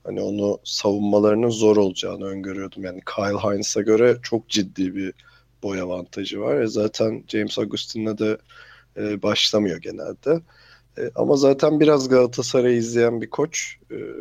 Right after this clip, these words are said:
ikinci, üçüncü çeyrekten sonra çok düşeceklerini görüyor. Hani, e, takım zaten artık iyice dar bir rot-, rot-, rotasyonla oynadığı için, e, takımda yorgunluk baş gösterdiği an hani geri dönmek,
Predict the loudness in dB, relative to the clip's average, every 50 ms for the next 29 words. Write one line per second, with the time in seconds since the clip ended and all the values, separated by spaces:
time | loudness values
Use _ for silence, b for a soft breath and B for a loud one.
0 | -12 -12 -12 -14 -14 -12 _ -8 -8 -6 -6 -4 -4 -4 -4 -4 -6 -4 -4 -4
1 | -2 -2 -2 0 0 0 2 2 4 4 0 0 _ _ 2 2 2 0 -2 -4
2 | -4 -4 -2 -4 -6 -6 _ -6 -4 -4 -2 -2 0 2 2 0 0 _ 2 2
3 | 2 2 2 2 2 2 2 0 -4 _ _ 2 4 4 6 6 4 4 2 -4
4 | -10 -10 -12 -14 -14 b b b b b b b b b _ _ -8 -8 -8 -8
5 | -4 -6 -4 -4 -4 -2 2 4 4 2 2 2 -2 0 0 -2 -4 -6 -10 -16
6 | _ _ _ _ _ -2 -2 0 2 0 0 2 2 2 2 2 0 0 -2 -2
7 | -4 _ _ -2 -2 -2 -2 _ -4 -4 -2 -2 -4 -4 -4 -4 -4 -4 -2 0
8 | 0 0 0 2 0 0 0 4 4 4 4 4 2 -2 -2 -4 -4 -8 _ B
9 | B B B B B B B _ -8 -6 -4 -4 -4 -6 _ -2 -2 0 0 -2
10 | 2 4 6 6 8 8 6 6 4 2 0 0 -2 2 4 4 4 4 2 2
11 | 0 0 0 2 2 4 6 6 6 4 4 4 4 4 4 2 -2 -6 -10 _
12 | -10 -8 -8 -8 -10 -10 _ 0 2 2 4 2 2 0 0 -2 -8 -10 -12